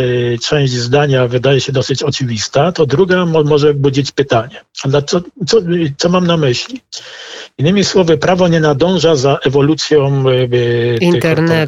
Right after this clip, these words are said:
Speaker 1: korporacji.
Speaker 2: i mediów, tak. Mhm.
Speaker 1: Tak. I, e, to, co się wydarzyło na samym początku,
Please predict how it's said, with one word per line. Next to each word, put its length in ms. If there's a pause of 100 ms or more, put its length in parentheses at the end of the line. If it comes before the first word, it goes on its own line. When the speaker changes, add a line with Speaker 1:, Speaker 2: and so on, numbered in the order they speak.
Speaker 1:
korporacji. 180
Speaker 2:
i 60
mediów, 560
tak. 320 (180)
Mhm. 540
Speaker 1:
Tak. 120 (580)
I, 440
e, 140 (540)
to, 160
co 140
się 140
wydarzyło 460
na 120
samym 300
początku, 800